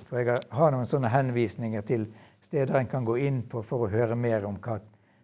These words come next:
ting betyr, og dukke enda dypere ned i. Fin forkynnelse. Eh, dette er, sant, dette,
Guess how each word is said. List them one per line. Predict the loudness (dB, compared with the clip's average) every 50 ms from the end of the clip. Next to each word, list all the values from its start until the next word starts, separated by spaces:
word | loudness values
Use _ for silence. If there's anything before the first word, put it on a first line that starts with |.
| _ -10
ting | -8 -6 -4 -4 -4
betyr, | -4 -4 -4 -4 -4 -2 -2 -2
og | -2 0 -2 -2 -2 -4 -2 -2
dukke | -2 -2 -2 -4 -2
enda | -2 -2 -2 -2
dypere | -2 -4 -4 -4 -4 -2 -2
ned | -2 -2 -2 -4
i. | -6 -6
Fin | -2 -2 0 0 -2
forkynnelse. | -4 -8 -8 -6 -6 -6 -6 -6 -8 -8 -10 -10 -12 -12 -14 _ _ _ _ _ _ _ _ _ _ _ -20 _ _ _ _ _ _ _ _ _ _ _ _ _ _ _ _ _ _ _ _ _ _ _ _ _ _ _ -14 -10
Eh, | -6 -4 -4 -6 -6 -8 _ _ _ _ _ _ _ _ _ _
dette | -14 -8 -6 -6 -6 -6 -6 0 2 2 2
er, | 4 4 4 4 4 2 -2 -16 _ _ _ _ _ _ _ _ _ -16
sant, | -12 -6 -4
dette, | -4 -2 2 2 2 2